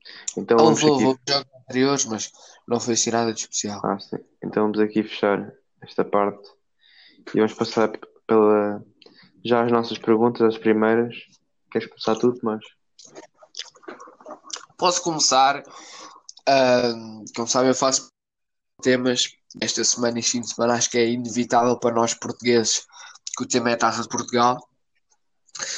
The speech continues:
Speaker 2: Por isso, hoje aqui duas perguntinhas sobre a Taça de Portugal, uma para dizer agora e outra no final. Então,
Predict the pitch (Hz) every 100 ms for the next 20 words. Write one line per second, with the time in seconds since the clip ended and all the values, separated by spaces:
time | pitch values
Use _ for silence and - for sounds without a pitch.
0 | - - 123 - 120 123 127 127 127 120
1 | - 117 117 123 127 120 131 123 123 117
2 | 131 131 120 127 131 156 113 117 113 117
3 | 117 120 123 135 131 117 110 117 - 120
4 | 107 - - - - 131 - 120